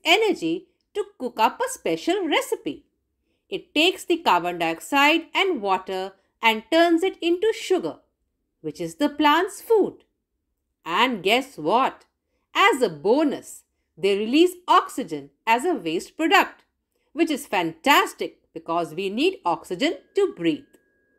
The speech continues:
So, next time you see a tree or a pretty flower, remember,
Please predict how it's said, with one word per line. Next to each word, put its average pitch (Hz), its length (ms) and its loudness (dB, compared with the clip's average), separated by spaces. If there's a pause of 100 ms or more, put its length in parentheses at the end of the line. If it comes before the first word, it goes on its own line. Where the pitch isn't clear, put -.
(340)
So, 175 600 -4 (260)
next 285 380 -2
time 285 440 0 (300)
you 165 180 -4
see 294 480 -2 (280)
a 180 120 -4
tree 320 580 0 (200)
or 359 120 4
a 403 80 6
pretty 311 360 -4
flower, 285 640 2 (280)
remember, 320 680 2